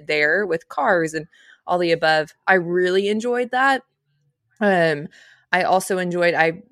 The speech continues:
to Sterling's point, I felt like nineteen twenty-three did a good job of we really balanced,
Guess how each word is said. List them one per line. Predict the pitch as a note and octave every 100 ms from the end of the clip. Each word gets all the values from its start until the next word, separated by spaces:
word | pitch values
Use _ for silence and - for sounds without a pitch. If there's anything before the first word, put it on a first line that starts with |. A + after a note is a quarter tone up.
| - - -
to | F3+
Sterling's | - F3+ E3 D#3 E3+ -
point, | - D#3+ D3+ -
I | E3 E3+
felt | F3+ E3+
like | E3 -
nineteen | D#3+ C#3+ F#3 F3
twenty-three | - F3 E3 D#3+ D3+
did | D#3 E3+
a | D#3+
good | D#3+ D#3+ D#3+
job | D#3 E3 D#3+ D#3+ D#3 -
of | E3 D#3 D3+ - _ _ _ _ _ _ _ _ _ -
we | - G3+ G3
really | G3 G3+ G3
balanced, | E3 F3 F3 D#3+ E3 - - -